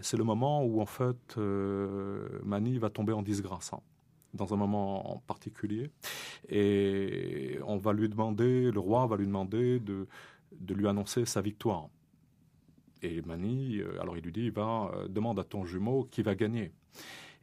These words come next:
Et Mani se retrouve dans l'impossibilité, en fait, de prononcer une réponse, hein,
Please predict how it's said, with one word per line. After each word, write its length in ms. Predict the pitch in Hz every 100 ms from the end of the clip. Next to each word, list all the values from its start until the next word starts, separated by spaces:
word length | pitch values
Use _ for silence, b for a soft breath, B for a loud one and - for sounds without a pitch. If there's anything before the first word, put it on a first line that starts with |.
| _
Et 520 | 107 104 98 95 98
Mani 240 | 98 101 143
se 120 | -
retrouve 220 | - 165
dans 120 | 120
l'impossibilité, 800 | 107 107 117 - 107 104 101 143
en 80 | 131
fait, 200 | 127 113
de 100 | 101
prononcer 680 | - - 110 104 - - 127
une 160 | 120
réponse, 440 | 101 107 101 90
hein, 60 | -